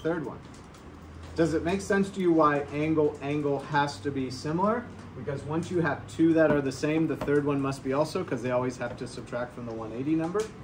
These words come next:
Does that click up maybe in your mind? Okay, maybe it will when you're going through the school G two. All right? Okay, pretty simple. So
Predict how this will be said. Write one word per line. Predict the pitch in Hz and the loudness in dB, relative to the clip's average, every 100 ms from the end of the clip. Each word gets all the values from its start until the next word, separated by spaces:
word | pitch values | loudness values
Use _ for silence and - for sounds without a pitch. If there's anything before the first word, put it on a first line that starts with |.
| - - - - - | -16 -18 -18 -18 -16
Does | 101 | -8
that | 113 123 - - - - - - | -4 -4 -6 -16 -16 -18 -12 -4
click | 151 151 | -4 0
up | 160 156 | 0 0
maybe | 156 160 | 2 2
in | 156 | 2
your | 156 | 2
mind? | 151 160 190 - - | 2 2 0 -4 -2
Okay, | 147 139 | 0 0
maybe | 120 135 139 | 0 2 4
it | 147 | 4
will | 143 135 | 4 4
when | 131 | 2
you're | 127 | 0
going | 131 135 | 0 -2
through | 131 | -4
the | 113 | -6
school | - 135 117 | -4 -2 -2
G | 107 | -2
two. | - 107 - - - - - - - - | -6 -6 -6 -14 -18 -18 -18 -18 -16 -4
All | |
right? | 113 202 - - - - - - - - - | 0 2 2 -2 -12 -18 -18 -18 -18 -8 2
Okay, | 180 156 - | 4 4 2
pretty | - 175 170 170 170 170 | -2 0 4 4 4 2
simple. | 160 180 190 254 269 - - - - - - | 0 -2 2 2 2 -2 -14 -18 -18 -18 -16
So | - - 175 | -2 2 4